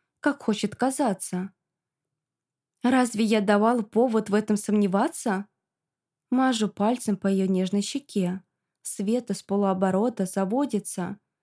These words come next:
глазки закатываются. А ведь я ещё с ней даже не начинал. В один миг становится неважным,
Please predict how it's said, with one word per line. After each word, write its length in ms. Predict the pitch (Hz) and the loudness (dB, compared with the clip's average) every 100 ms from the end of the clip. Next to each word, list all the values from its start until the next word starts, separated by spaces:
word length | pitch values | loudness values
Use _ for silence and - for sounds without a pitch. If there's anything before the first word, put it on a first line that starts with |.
| _ | _
глазки 540 | 226 202 190 226 - 202 | 0 2 2 0 -2 -2
закатываются. 1120 | 208 208 294 277 202 190 185 180 - 175 202 _ _ _ _ _ - | -2 -2 -2 -2 -4 -4 -4 -4 -8 -8 -8 _ _ _ _ _ -4
А 120 | 294 | 0
ведь 260 | 269 233 | 0 -2
я 140 | 247 240 | 0 2
ещё 280 | 233 - 208 | 0 0 -2
с 120 | - | 0
ней 120 | 202 | 0
даже 320 | 196 202 202 | 2 2 2
не 80 | 220 | 2
начинал. 760 | 226 233 - 294 277 180 175 - _ _ _ _ - | 0 0 -2 0 0 0 -4 -8 _ _ _ _ -4
В 160 | 262 262 | 0 2
один 420 | 247 214 240 214 | 2 2 2 2
миг 220 | 240 277 | 2 -2
становится 680 | - 214 202 226 220 208 208 | -4 -2 0 2 0 -2 -2
неважным, 760 | 196 180 190 277 269 208 202 | -2 0 0 0 -2 -2 -4